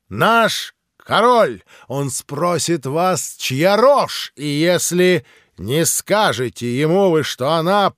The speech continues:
принадлежит маркизу Карабасу, то он вас всех прикажет изрубить на мелкие кусочки!» Король проехал.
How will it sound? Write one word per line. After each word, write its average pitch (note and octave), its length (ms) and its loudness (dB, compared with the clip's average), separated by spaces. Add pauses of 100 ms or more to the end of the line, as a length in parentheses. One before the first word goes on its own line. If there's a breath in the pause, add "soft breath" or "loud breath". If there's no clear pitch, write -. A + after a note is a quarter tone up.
(300)
принадлежит G3 1000 0
маркизу G3 1040 0
Карабасу, G#3+ 1040 2 (600)
то G2 80 -8
он G3+ 340 2
вас A3 240 0
всех A#3+ 560 0
прикажет G#3+ 760 2 (500 soft breath)
изрубить D#4+ 1600 2 (340)
на D3 220 -2
мелкие A3+ 540 2
кусочки!» E3+ 800 -4 (1000)
Король A#2 360 -2
проехал. G#2 600 -10